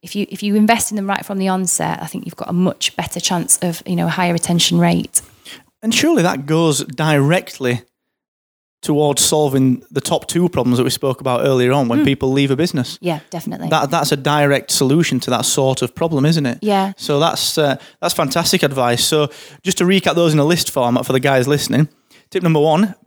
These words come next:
Speaker 2: be clear on your vision and culture within the business.
Speaker 1: Yeah.
Speaker 2: Tip number two,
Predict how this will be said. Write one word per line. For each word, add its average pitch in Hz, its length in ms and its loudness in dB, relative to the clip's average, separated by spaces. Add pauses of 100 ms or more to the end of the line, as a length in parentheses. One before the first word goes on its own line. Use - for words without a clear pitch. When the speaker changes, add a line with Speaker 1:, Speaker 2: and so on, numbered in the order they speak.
(100)
Speaker 2:
be 151 100 -2
clear 190 440 0 (240)
on 156 120 0
your 143 200 2
vision 151 280 2
and 143 160 0
culture 123 420 0
within 120 320 2
the 113 60 2
business. 107 520 0
Speaker 1:
Yeah. - 100 -20 (540)
Speaker 2:
Tip 196 140 -2
number 165 160 2
two, 190 340 0